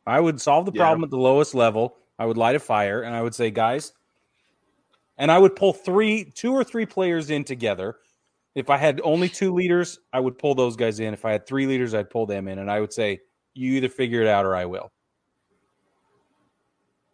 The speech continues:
Speaker 1: And see what they
Speaker 2: Yeah.
Speaker 1: do. Well, you have nothing to lose at this point.
Speaker 2: Yeah, I don't know if that's Dave Roberts' personality, though. The whole, like,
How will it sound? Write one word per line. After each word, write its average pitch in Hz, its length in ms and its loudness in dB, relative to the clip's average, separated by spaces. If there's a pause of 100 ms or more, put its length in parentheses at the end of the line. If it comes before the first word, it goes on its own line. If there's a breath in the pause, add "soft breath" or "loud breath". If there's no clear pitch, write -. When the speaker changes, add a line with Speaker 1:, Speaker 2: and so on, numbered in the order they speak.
(920)
Speaker 1:
And 117 160 -6
see 143 140 -2
what 135 140 0
they 139 100 2
Speaker 2:
Yeah. 131 60 -4
Speaker 1:
do. 180 180 -2 (100)
Well, 123 160 0
you 123 180 0
have 151 100 4
nothing 160 320 4
to 139 60 2
lose 180 340 2
at 101 80 -6
this 170 160 -2
point. 107 380 -6 (640)
Speaker 2:
Yeah, 127 300 6
I 196 80 10
don't 214 140 6
know 170 140 10
if 151 80 0
that's 160 220 6
Dave 135 220 8
Roberts' 120 340 2
personality, 110 600 0
though. 101 180 -4
The 101 100 -4
whole, 110 400 0
like, 101 380 -8